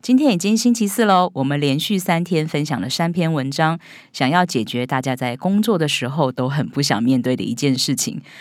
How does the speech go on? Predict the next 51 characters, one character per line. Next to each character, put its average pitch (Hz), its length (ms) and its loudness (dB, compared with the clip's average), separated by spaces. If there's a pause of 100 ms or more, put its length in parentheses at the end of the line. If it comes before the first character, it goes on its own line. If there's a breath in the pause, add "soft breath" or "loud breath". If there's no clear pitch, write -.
(220 loud breath)
不 160 100 -4
过 214 140 6
我 135 140 4
想 - 220 -2
哦， - 160 -10
经 160 160 0
过 165 160 2
三 147 240 0
天 143 160 2
的 127 120 2
时 110 200 -4
间， 113 300 -4
如 156 140 0
果 147 160 2
你 123 180 0
有 135 160 0
听 135 180 -2
我 120 100 0
们 107 140 -2
节 92 140 -4
目 135 160 -2
的 123 100 -2
话 120 200 0
呢， - 160 -6 (400 loud breath)
应 370 200 -6
该 359 220 6
多 349 160 2
多 330 160 2
少 233 180 6
少 226 220 4
已 - 20 0
经 220 180 2
获 262 220 4
得 214 160 2
一 214 140 2
些 226 220 2
武 160 180 0
器， 190 260 0
可 196 140 0
以 170 100 4
对 180 180 0
付 180 140 -2
这 175 120 0
个 165 80 4
讨 143 200 2
厌 139 160 4
的 135 80 2
议 135 140 2
题 127 180 -4
了 117 80 -4
吧？ - 280 2